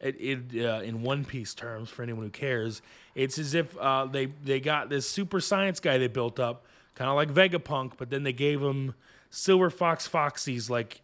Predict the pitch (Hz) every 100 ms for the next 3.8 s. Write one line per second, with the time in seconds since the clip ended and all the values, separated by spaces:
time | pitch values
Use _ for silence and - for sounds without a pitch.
0 | - 127 123 - 120 117 123 113 113 151
1 | 170 151 135 - 185 165 170 - 165 156
2 | 139 143 143 127 127 151 196 190 180 180
3 | 143 170 - 156 - 175 123 95